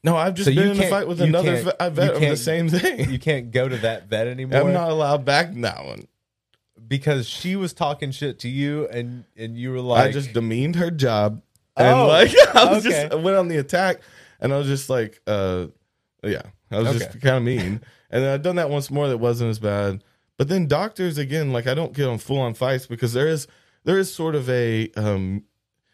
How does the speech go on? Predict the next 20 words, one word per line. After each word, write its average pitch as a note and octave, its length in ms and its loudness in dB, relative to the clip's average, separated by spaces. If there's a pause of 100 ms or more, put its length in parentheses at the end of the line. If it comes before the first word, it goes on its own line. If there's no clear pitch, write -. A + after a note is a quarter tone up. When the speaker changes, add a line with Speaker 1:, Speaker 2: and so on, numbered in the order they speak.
(140)
Speaker 1:
it's - 200 -8
not G#3+ 160 -2
even F#3 160 -4
a C3 60 -2
respect C3 560 -4
as A#2 140 -2
much A#2 240 -4
as, A2 200 -6
like, G2 220 -2 (320)
all C#3 200 4
right, G#2 400 0 (220)
like, G#2+ 420 -4 (140)
I A#2 80 0
know C#3+ 260 2
you're C3+ 160 -2
talking C#3+ 280 -4
to D3 60 -4
me C3+ 180 0
like A#2+ 200 -2
I'm, G2+ 200 -6